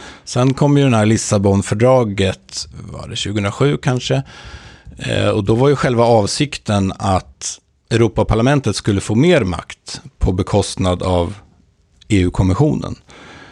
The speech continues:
Eh, så då blev det ju fler par-, parlamentariker, till exempel. Men, eh, E U-kommissionen har ju så mycket tjänstemän och utredningskapacitet, så de kan ju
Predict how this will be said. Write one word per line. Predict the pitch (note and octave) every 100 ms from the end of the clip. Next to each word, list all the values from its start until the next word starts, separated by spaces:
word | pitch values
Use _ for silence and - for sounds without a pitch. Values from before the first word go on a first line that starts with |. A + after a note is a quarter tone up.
| - - - -
Eh, | G2
så | G2 G#2
då | G2
blev | G2+ G#2 F#2
det |
ju | F#2
fler | - A2 G2
par-, | - F#2+ F2 E2
parlamentariker, | - F#2 F2 E2+ G2 F#2+ F#2 -
till | - E2+
exempel. | - - - - - - - - - -
Men, | G2+ G2 G2 G2 F#2+
eh, | F#2+ F#2+ F#2 F2+ F2 E2 E2 E2 - - _ _ _ -
E | G#2
U-kommissionen | G2 A2 G2+ C3 D#3 D3+
har | C3
ju | A#2
så | -
mycket | G#2 - -
tjänstemän | A2 F2+ - A2+ F2 F#2 - -
och | G#2 G2 F#2+ E2+ - -
utredningskapacitet, | A#2+ G#2+ - G#2+ G#2+ G2+ G2+ F#2+ - G#2 - G2 G#2 E3+ D3 G#2+ -
så | -
de | G2+ G2+
kan | C3 C3
ju | C3 B2